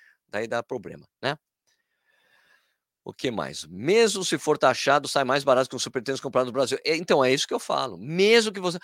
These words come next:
ah, imagina você ser taxado. E aí, se for taxado, você paga. Eu já fui taxado e paguei. Pra mim não tem problema.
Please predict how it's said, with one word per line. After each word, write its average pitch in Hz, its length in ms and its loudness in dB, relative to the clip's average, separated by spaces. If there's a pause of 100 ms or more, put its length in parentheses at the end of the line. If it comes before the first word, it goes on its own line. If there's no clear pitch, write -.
(160)
ah, 185 160 -2
imagina 208 520 -2
você 190 220 -4
ser 190 140 -4
taxado. 208 340 -2
E 330 140 -6
aí, 466 200 2
se - 60 -4
for 127 140 -10
taxado, - 360 0
você - 120 -4
paga. 262 400 0
Eu 85 180 -4
já 123 160 -4
fui 120 140 -12
taxado - 400 -2
e - 20 -20
paguei. 180 420 -6
Pra 120 140 -8
mim 139 80 -8
não 165 60 -14
tem 170 120 -12
problema. 160 240 0